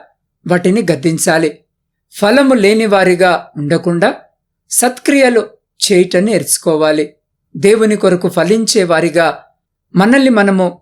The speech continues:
సమర్పించుకున్నప్పుడు, పరిశుద్ధాత్మ దేవుడు పరిశుద్ధ లేఖన భాగముల ద్వారా మనతో మాట్లాడి మనలను ఫలించే వారిగా చేస్తాడు.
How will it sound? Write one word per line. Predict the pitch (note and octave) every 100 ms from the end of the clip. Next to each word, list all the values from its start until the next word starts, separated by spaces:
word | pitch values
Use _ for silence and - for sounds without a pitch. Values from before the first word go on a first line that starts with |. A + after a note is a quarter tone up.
| -
సమర్పించుకున్నప్పుడు, | - D#3+ F3+ F3 F3+ - F#3+ F#3 F3+ A3 D4 - _ _ _ _ -
పరిశుద్ధాత్మ | F3+ G3+ F3 F3+ A3 -
దేవుడు | G#3 F3+ F3 F3 E3 - _ _ _ _ -
పరిశుద్ధ | A3 - F3+
లేఖన | G3 F3+ C4 - A#3 F#3+ - -
భాగముల | C#3+ F#3 A3+ A3 G#3 E3
ద్వారా | E3 D#3+
మనతో | E3+ D#3+ D#3 E3+ D3 _ _ D3+
మాట్లాడి | D3 D3 E3+ E3 E3+ C4+ - _ _ _ _ _ _ F3+
మనలను | G#3+ A3 G#3 F#3
ఫలించే | - G3+ D4 C#4+ B3
వారిగా | F#3 E3+ D#3 E3+ D#3 - _ _ _ -
చేస్తాడు. | F3 D#3+ - E3+ D#3+ D#3+